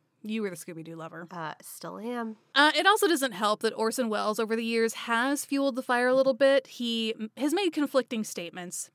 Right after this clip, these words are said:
Speaker 1: on whether or not he intended to deceive anyone. At first, right, C B S was like, "We're gonna need you to go out and make this very
Speaker 2: <laughs>
Speaker 1: scripted statement about how you never intended to induce panic,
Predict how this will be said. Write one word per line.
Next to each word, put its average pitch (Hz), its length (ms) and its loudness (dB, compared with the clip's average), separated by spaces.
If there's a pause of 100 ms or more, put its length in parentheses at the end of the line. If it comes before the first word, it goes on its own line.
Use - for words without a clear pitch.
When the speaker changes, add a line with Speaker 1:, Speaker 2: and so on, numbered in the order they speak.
(140)
Speaker 1:
on 240 160 4
whether 240 240 4
or 233 60 0
not 208 180 2
he 220 140 -4
intended 208 500 -4
to 220 80 -6
deceive 196 400 -8
anyone. 247 460 0 (480)
At - 140 -4
first, 214 460 4
right, 196 480 0
C - 200 0
B 214 120 0
S 196 180 -4
was 220 140 -6
like, 190 260 -2 (120)
"We're 214 240 0
gonna 415 240 0
need 277 200 2
you 254 100 0
to 226 60 -6
go 202 160 0
out 190 140 0
and 196 80 -6
make 185 200 -4
this 220 180 -4
very 202 800 6
Speaker 2:
<laughs> 196 60 4
Speaker 1:
scripted 262 500 4
statement 233 720 4 (100)
about 269 300 4
how 247 560 6
you 277 320 4
never 214 640 4 (100)
intended 262 640 2
to 262 140 2
induce 226 380 0
panic, 190 440 -2